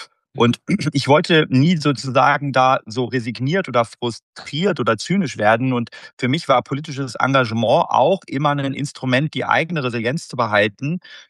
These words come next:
für den Einzelnen da zu sein, sich da sozusagen mit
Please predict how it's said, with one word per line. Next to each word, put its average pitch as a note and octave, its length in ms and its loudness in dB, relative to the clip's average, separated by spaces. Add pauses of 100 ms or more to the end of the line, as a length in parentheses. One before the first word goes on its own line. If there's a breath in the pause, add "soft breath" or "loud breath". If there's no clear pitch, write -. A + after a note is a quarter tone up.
(160)
für - 140 -2
den B2 220 2
Einzelnen C3 580 0
da A#2+ 200 4
zu - 140 -8
sein, F3 420 0
sich C3+ 160 -8
da C#3 300 2
sozusagen B2+ 560 -2
mit B2+ 140 -6